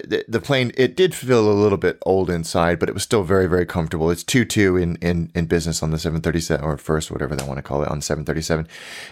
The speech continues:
And you know what? The in-flight experience was very, very good. And it really makes me slightly nauseous to say that. <laughs> Um, but, uh, people have always said that. When I bitch about Alaska on Twitter, people have always said, "They're not bad."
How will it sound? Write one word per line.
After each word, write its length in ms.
And 500
you 80
know 120
what? 400
The 180
in-flight 500
experience 640
was 140
very, 200
very 220
good. 300
And 100
it 120
really 600
makes 280
me 100
slightly 580
nauseous 420
to 100
say 220
that. 240
<laughs> 60
Um, 400
but, 120
uh, 260
people 360
have 120
always 420
said 220
that. 160
When 120
I 100
bitch 280
about 240
Alaska 400
on 160
Twitter, 320
people 480
have 220
always 260
said, 320
"They're 140
not 240
bad." 320